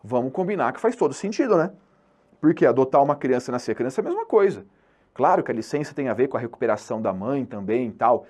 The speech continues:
mas é pra cuidar da criança. Ah, uma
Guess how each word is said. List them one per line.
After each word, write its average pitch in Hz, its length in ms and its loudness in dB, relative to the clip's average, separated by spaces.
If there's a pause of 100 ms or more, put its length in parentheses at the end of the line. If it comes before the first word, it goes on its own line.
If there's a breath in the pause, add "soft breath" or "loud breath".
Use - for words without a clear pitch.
(160 loud breath)
mas - 160 -12
é - 40 -8
pra - 100 -12
cuidar 403 220 -2
da 269 80 2
criança. 143 540 -6 (3750)
Ah, 156 140 -4
uma 123 220 -6